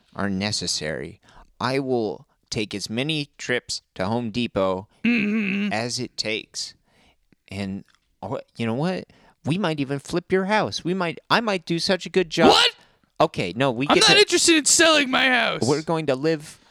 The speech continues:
Speaker 1: the rest of our lives in our beautiful house.
Speaker 2: There we go.
Speaker 1: There we go.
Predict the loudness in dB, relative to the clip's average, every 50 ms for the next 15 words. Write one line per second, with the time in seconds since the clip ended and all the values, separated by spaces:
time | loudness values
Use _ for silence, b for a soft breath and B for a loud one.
0 | _ _ -2 -2 0 0 2 0 0 0 -2 -2 0 2 2 2 0 0 0 0
1 | 0 -2 -4 -8 -12 -8 -6 -4 -2 0 0 -2 -4 -8 _ -2 0 0 0 0
2 | -2 -8 -8 -6 -4 -4 -4 -4 -4 -2 0 2 2 4 2 2 2 0 0 -2
3 | -4 -4 -4 -4 -4 -4 -4 -6 -4 -4 -4 -4 -4 -6 -8 -10 -10 -8 -6 -4
4 | -4 -4 -4 -6 -8 -10 -12 -14 -16